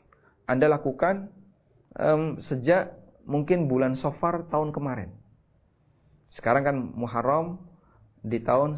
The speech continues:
seribu empat ratus empat puluh lima. Anda buat, bayar zakat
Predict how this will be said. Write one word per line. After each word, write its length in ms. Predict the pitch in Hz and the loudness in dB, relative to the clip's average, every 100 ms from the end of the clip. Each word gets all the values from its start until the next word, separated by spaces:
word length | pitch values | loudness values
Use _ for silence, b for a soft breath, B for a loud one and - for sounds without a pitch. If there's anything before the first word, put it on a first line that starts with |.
| - | -4
seribu 400 | 117 110 139 135 | -4 -2 -2 -2
empat 160 | 113 113 | -4 -4
ratus 320 | 110 131 131 | -4 -4 -6
empat 160 | 120 120 | -6 -4
puluh 200 | 131 131 | -2 -2
lima. 240 | 131 107 - B B B B | 0 -4 -6 B B B B
Anda 240 | - 156 233 | -2 2 2
buat, 440 | 165 147 147 - | 2 2 0 -4
bayar 480 | 110 120 123 143 131 | -8 2 2 4 2
zakat 440 | 120 113 170 196 | 0 -2 0 -2